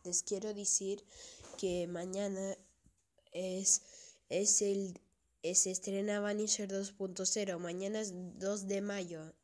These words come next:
quiero decir, dos de junio. Y bueno, es-, eh, hoy les vengo a dar los horarios y cómo ver este episodio en buena calidad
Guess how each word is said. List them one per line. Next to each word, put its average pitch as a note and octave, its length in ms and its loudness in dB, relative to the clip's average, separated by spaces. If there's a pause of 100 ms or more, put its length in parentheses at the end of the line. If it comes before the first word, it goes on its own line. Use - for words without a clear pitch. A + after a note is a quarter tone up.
(120)
quiero G#3 180 6
decir, G3+ 400 6
dos F#3+ 280 2
de G3 240 4
junio. F3+ 600 -2 (2500)
Y F3+ 140 -4
bueno, G3+ 360 2
es-, F#3+ 220 2 (220)
eh, G3 280 0 (140)
hoy A3 220 2
les A3+ 340 0
vengo G#3+ 260 -2
a G#3+ 120 2
dar G3+ 320 0
los G#3 260 4
horarios G3 680 2
y F#3 100 -2
cómo G3 400 -2
ver F#3+ 180 0
este G3 280 -2
episodio G3+ 880 0 (720)
en F3 320 0
buena G3 300 0
calidad F#3+ 600 0